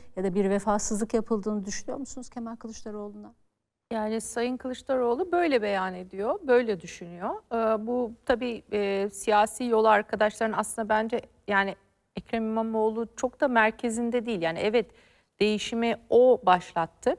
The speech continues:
Speaker 2: bir gün sonra ama neticede hani çok atlıyoruz. Genel başkan adayı Özgür Özel'di.
Speaker 1: Hı hı.
Speaker 2: Ee, ve yani ona oy verdi delegeler bir yerden sonra. Tabii ki <coughs> başlatan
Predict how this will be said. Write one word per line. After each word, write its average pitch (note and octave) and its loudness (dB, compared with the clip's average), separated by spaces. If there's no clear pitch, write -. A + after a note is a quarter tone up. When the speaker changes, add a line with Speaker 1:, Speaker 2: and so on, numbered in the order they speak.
Speaker 2:
bir A3 -2
gün F3+ -4
sonra F3 -4
ama F#4 -6
neticede G#3 -2
hani G#3+ 0
çok - -4
atlıyoruz. D4+ -2
Genel A3 6
başkan F3 -2
adayı G3 -4
Özgür F#4+ 4
Özel'di. D#4 4
Speaker 1:
Hı G3+ -2
hı. F#3+ 0
Speaker 2:
Ee, F#3 0
ve A3 6
yani G#3 4
ona D#4 2
oy G#3+ 4
verdi D#3+ 2
delegeler D#3+ -2
bir F3 -2
yerden D#3+ 4
sonra. E3 -6
Tabii F3 4
ki - -12
<coughs> C3 0
başlatan F3+ 0